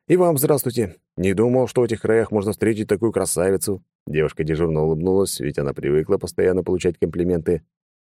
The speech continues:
"А ты как? Ничего не болит? А то смотри, я мигом тебя вылечу!" Мужчина при этом сидел и ничего не мог сказать.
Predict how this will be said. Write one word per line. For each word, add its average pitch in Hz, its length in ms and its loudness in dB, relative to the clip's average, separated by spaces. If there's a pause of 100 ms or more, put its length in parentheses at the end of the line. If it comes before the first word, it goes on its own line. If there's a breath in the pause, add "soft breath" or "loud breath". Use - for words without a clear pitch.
(640)
"А 151 120 2
ты 202 100 4
как? - 420 0
Ничего 165 300 2
не 175 80 2
болит? 170 340 0 (220)
А 123 100 0
то 151 100 0
смотри, 104 420 0
я 92 140 2
мигом 180 340 2
тебя 135 220 2
вылечу!" 123 440 -2 (520)
Мужчина 131 500 0
при 110 140 2
этом 104 180 0
сидел 101 460 2
и 95 60 2
ничего 85 280 0
не 87 80 2
мог 82 240 0
сказать. 65 480 -4